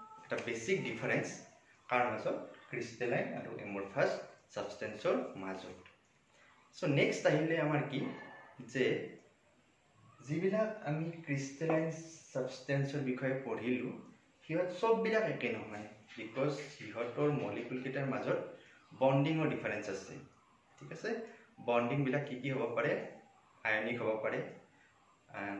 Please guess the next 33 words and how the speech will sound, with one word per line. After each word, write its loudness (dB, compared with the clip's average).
কোভেলেণ্ট 4
হ'ব 4
পাৰে, 2
দেন 0
হাইড্ৰজেন 2
বণ্ডিং 4
হ'ব -4
পাৰে, -2
অৰ 6
লাষ্টত -2
আছে -4
আমাৰ -2
এটা 0
এইটো -2
মেটেলিক -4
বণ্ডিং। -4
ঠিক -12
আছে, -4
এণ্ড -6
মেটেলিক 2
বণ্ডিঙত 0
কি -2
হয়? 2
অল 6
আৰ, 2
অল 0
মেটেল 0
আৰ, 2
আহ, -2
কনষ্টিটিউট -2
বাই 0
মেটেল, 0
মেটেল -2